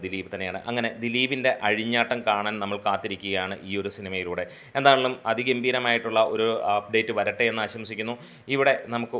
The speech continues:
ഒരു കാര്യം ഉറപ്പിക്കാം, ഇത് മലയാളത്തിലെ വലിയ രീതിയിൽ കളക്ട് ചെയ്യപ്പെടുന്ന ഒരു സിനിമയായിരിക്കും. ഒരു വമ്പൻ ബഡ്ജറ്റിലൂടെയാണ് വന്നിരിക്കുന്ന ഈ സിനിമ. മോഹൻലാലിൻ്റെ പ്രതിഫലം തന്നെ പത്ത് കോടിക്ക് മുകളിലുണ്ട് എന്നുള്ള വാർത്തകൾ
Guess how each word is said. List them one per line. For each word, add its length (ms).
ഒരു 140
കാര്യം 260
ഉറപ്പിക്കാം, 360
ഇത് 120
മലയാളത്തിലെ 520
വലിയ 320
രീതിയിൽ 340
കളക്ട് 340
ചെയ്യപ്പെടുന്ന 400
ഒരു 140
സിനിമയായിരിക്കും. 520
ഒരു 140
വമ്പൻ 400
ബഡ്ജറ്റിലൂടെയാണ് 680
വന്നിരിക്കുന്ന 480
ഈ 80
സിനിമ. 160
മോഹൻലാലിൻ്റെ 440
പ്രതിഫലം 380
തന്നെ 160
പത്ത് 260
കോടിക്ക് 400
മുകളിലുണ്ട് 500
എന്നുള്ള 340
വാർത്തകൾ 320